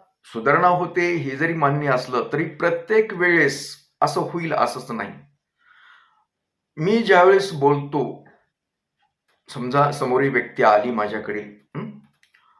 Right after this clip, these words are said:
आणि माझ्या आतून, माझ्या आतून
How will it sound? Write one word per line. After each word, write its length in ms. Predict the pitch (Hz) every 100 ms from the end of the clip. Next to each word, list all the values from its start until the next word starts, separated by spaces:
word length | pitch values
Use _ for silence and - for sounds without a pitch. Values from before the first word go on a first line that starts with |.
| _ _
आणि 600 | 113 139 143 147 143 - _ _ _ _ _ _
माझ्या 400 | - 127 165 - -
आतून, 520 | 156 - 269 - - - _ _ _ _ _ _ _ _ _ _ _ _ _ _ _ _ _ _ _ _ _
माझ्या 240 | 117 113 131
आतून 720 | - 117 - 160 131 113 -